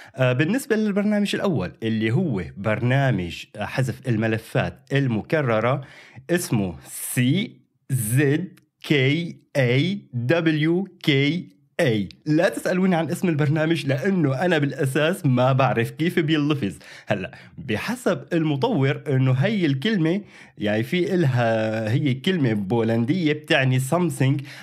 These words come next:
حتى لو حط لي اسمها وحط لي كيف بتلفظ ما رح تطلع معي.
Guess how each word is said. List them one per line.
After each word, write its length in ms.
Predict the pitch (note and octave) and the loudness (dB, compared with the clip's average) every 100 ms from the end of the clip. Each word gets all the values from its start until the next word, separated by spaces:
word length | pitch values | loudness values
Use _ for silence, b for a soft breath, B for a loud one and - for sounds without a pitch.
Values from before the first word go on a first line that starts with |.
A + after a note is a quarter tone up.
| B | B
حتى 560 | - D3+ C#3 - A#2 | 0 0 0 -4 -2
لو 180 | G#2+ A2+ | 0 0
حط 320 | A2+ C3+ C3+ | 0 -4 0
لي 300 | E3 D#3+ D#3+ | 0 0 0
اسمها 300 | D3+ C3 A2 | 0 0 0
وحط 360 | G2+ - C3+ D3+ | -2 -2 -2 0
لي 180 | F3+ C3+ | 0 0
كيف 280 | C3 F3 F3 | 0 0 0
بتلفظ 520 | F3 C#3+ F3+ G#3 G3+ | 0 0 0 0 -2
ما 320 | B2+ G2 A2+ | -4 0 2
رح 160 | A#2 C3 | 0 -2
تطلع 320 | - - C#3+ | -6 -2 0
معي. 300 | C3 C#3+ F#2 | 2 0 -2